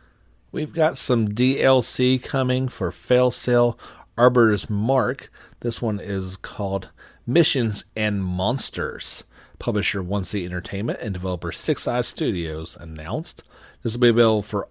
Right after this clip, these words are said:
all platforms starting on June the twenty-third.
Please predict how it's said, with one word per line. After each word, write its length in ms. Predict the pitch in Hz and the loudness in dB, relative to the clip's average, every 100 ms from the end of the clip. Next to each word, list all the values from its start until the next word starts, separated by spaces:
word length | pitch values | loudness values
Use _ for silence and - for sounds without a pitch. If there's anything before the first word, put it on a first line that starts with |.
| _ | _
all 220 | 117 151 | 2 2
platforms 640 | - 131 107 - 104 110 127 | 4 2 2 -2 -2 -2 -2
starting 480 | - - 113 110 107 | -6 -2 0 0 -2
on 240 | 95 95 | -2 -2
June 280 | 92 123 147 | -2 0 2
the 80 | 143 | 0
twenty-third. 1040 | - 127 123 - - 196 254 104 101 147 | 0 -2 -2 -4 -2 0 4 4 2 0